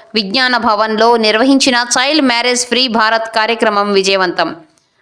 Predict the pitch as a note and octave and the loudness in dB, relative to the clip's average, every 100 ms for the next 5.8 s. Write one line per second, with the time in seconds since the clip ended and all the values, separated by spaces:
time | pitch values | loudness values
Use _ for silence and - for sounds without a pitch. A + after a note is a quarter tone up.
0 | _ _ B3+ C#4 D4+ E4 D4 C4 B3+ A3+ | _ _ -4 -2 0 0 0 -2 -2 0
1 | A3 A3 A#3 A#3 A#3 B3+ A#3+ B3+ A#3 A#3 | 0 0 0 -2 0 -2 2 0 0 0
2 | A3 A3+ A#3+ A#3+ A#3+ C4+ F4 - - - | 0 0 0 0 0 0 -2 -8 -14 -6
3 | - F4 F4 C#4+ C#4 B3 C4+ A#3 A3+ A#3 | -2 0 0 0 0 0 0 2 0 -2
4 | A#3 B3 C#4+ A#3+ A3 G#3+ A3+ G#3+ A#3 C#4 | -2 -2 -2 -2 0 0 0 2 0 0
5 | B3+ G#3 G#3 F#3 G#3 G#3+ G3+ | 0 0 0 0 0 0 0